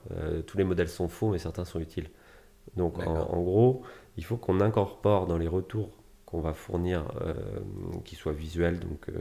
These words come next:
Speaker 1: ou, euh, ou, ou, ou des bilans, ou quoi, peu importe, euh, les biais qu'on va y mettre. Euh, un exemple, c'est, euh, si tu veux mesurer la fatigue d'un athlète, tu peux avoir la,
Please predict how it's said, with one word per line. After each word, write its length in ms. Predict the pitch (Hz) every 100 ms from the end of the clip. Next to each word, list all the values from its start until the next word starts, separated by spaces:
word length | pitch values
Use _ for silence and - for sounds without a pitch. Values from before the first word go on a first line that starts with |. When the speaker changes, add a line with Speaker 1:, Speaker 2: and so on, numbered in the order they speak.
| 85 82 - - - - -
Speaker 1:
ou, 220 | 85 82
euh, 420 | 78 73 73 71
ou, 360 | 92 92 - - 92 - 104
ou, 60 |
ou 40 | 95
des 160 | 95
bilans, 560 | 87 95 92 92 92 92
ou 240 | 90 85 80
quoi, 160 | 80
peu 180 | - 98
importe, 460 | 87 104 127 131 - - - - -
euh, 360 | 80 85 90
les 180 | 85 90
biais 340 | 98 110 110 - - -
qu'on 120 | -
va 140 | 85 85
y 40 |
mettre. 280 | 85 78 - - - - 87
Euh, 460 | 82 82 82 82 82 - - - -
un 180 | 82 85
exemple, 460 | 80 87 107 110
c'est, 160 | - 87
euh, 360 | 95 87 80 76 - - - - - - - -
si 80 | -
tu 100 | 90
veux 60 | 85
mesurer 300 | 85 85 95
la 120 | 85
fatigue 520 | - 92 - 101 95 - - - - - - - - - - -
d'un 120 | 87
athlète, 420 | 76 - 110 -
tu 80 | -
peux 140 | -
avoir 400 | 80 92 - - - - - -
la, 760 | 98 90 85 82 82 82 80